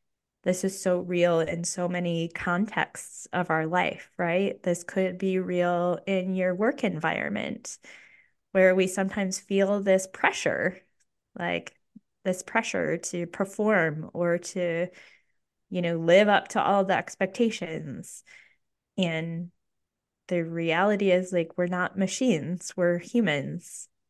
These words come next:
And so we're gonna mess up, we're gonna make mistakes. And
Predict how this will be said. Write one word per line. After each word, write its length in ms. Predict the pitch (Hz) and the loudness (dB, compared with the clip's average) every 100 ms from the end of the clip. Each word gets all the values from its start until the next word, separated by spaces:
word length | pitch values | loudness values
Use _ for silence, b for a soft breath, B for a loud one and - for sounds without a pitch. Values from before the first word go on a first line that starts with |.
| _ _ | _ _
And 160 | 185 180 | -6 -6
so 320 | - 190 190 | -2 0 0
we're 180 | 190 190 | 0 0
gonna 260 | 220 220 | 0 0
mess 300 | 233 240 247 | 0 0 0
up, 360 | 262 370 - - | 0 2 0 -2
we're 180 | 208 208 | -6 -4
gonna 260 | 220 233 254 | -2 -2 0
make 300 | 247 247 254 | -2 -2 -6
mistakes. 960 | 247 - 269 392 - - - - - b b b b b _ _ _ _ _ _ | -6 -6 -4 -4 -4 -8 -18 -18 -20 b b b b b _ _ _ _ _ _
And 680 | 226 220 208 202 196 196 185 | -2 2 4 4 4 4 2